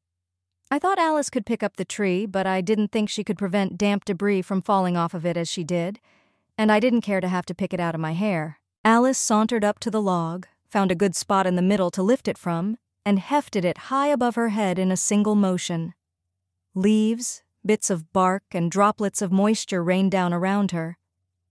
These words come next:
She shook her head back and forth so fast that her face was a blur, shaking off most of it. Then, just to top it all off,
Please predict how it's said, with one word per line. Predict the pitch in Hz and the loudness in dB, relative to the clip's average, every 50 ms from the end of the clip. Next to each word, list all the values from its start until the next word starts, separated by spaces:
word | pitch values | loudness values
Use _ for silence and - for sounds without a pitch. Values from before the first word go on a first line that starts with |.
| _ _ | _ _
She | - - 240 220 | -6 -2 -2 -2
shook | - - 285 - 311 | 0 -2 -2 -2 0
her | 285 | 0
head | 226 233 214 185 165 | 0 0 0 0 0
back | 190 190 196 196 - | 0 0 0 0 0
and | 185 180 | -2 -2
forth | - - 202 190 185 180 - | -2 -2 -2 0 0 -2 -2
so | - - - 226 240 302 | -4 -2 0 0 0 0
fast | - - - 240 220 190 170 - - | -2 -4 -4 -4 -2 -2 -4 -4 -4
that | - 180 | -4 -2
her | 180 180 - | -2 -4 -4
face | - - 247 254 233 - - | -4 -6 -4 -4 -4 -4 -6
was | 180 165 170 | -4 -4 -4
a | 170 | -4
blur, | 156 180 185 190 185 156 156 - 254 - _ | -4 -2 -2 0 0 -2 -4 -8 -12 -16 _
shaking | - - - 226 208 - - 190 180 | -12 -4 -2 0 0 0 0 0 0
off | 175 165 151 - - | 0 0 -2 -2 -2
most | 175 170 165 - - - | -2 -2 -2 -4 -6 -8
of | 139 | -8
it. | 147 139 - - - _ - - _ _ _ _ _ _ _ _ | -8 -10 -10 -14 -20 _ -20 -20 _ _ _ _ _ _ _ _
Then, | - 196 220 202 170 160 190 220 - _ _ _ _ _ 202 | 0 2 2 4 2 2 0 -2 -4 _ _ _ _ _ -4
just | 180 254 302 - - | -2 -2 -2 -2 -4
to | 339 | -8
top | 285 - 269 262 262 - | -6 -2 -2 -2 0 0
it | 269 254 | 0 0
all | 247 254 262 | 0 0 0
off, | 254 220 147 151 - - | 0 0 -2 -2 -4 -10